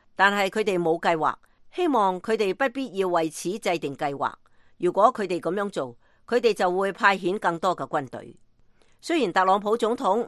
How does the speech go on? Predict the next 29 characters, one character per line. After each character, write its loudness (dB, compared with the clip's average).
唔 -2
願 -4
意 -6
捲 -4
入 -2
大 2
規 -6
模 -8
衝 -10
突， -6
但 2
係 2
佢 -2
嘅 2
強 -4
硬 0
言 -8
論 -2
仍 -4
然 -4
受 -2
到 0
國 2
外 0
對 -4
手 -2
嘅 -4
重 -8
視。 -12